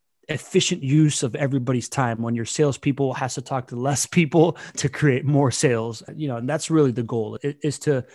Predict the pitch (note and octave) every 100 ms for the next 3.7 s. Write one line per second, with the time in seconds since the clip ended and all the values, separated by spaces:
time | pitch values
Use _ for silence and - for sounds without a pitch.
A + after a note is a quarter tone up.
0 | - - D3+ F3 F3+ - D#3 C#3 - E3
1 | D#3+ D#3+ D#3+ _ D3+ D#3+ D3+ - D#3+ D#3
2 | - E3 E3+ E3 _ _ B2 - C#3+ D3
3 | C#3+ C#3 C3+ B2+ B2 A2+